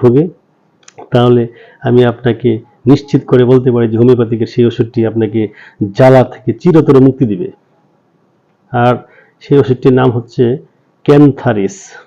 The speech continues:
ক্যান্থারিস ওষুধটি আপনি তখনই প্রয়োগ করতে পারবেন, যখন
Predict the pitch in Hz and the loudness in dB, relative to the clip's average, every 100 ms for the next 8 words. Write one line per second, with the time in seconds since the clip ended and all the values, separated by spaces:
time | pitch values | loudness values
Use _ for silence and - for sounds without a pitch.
0 | _ _ _ _ _ _ _ - 135 139 | _ _ _ _ _ _ _ -2 0 2
1 | 147 147 151 139 143 139 - 123 143 - | 2 2 0 -6 -6 -8 -4 -4 -4 -8
2 | _ _ - 123 135 131 143 143 160 156 | _ _ -8 -6 -6 -2 0 4 2 4
3 | 147 131 131 117 123 117 117 139 - _ | 2 2 -2 -2 -2 -2 -2 -4 -8 _
4 | _ 113 123 120 | _ -2 -2 0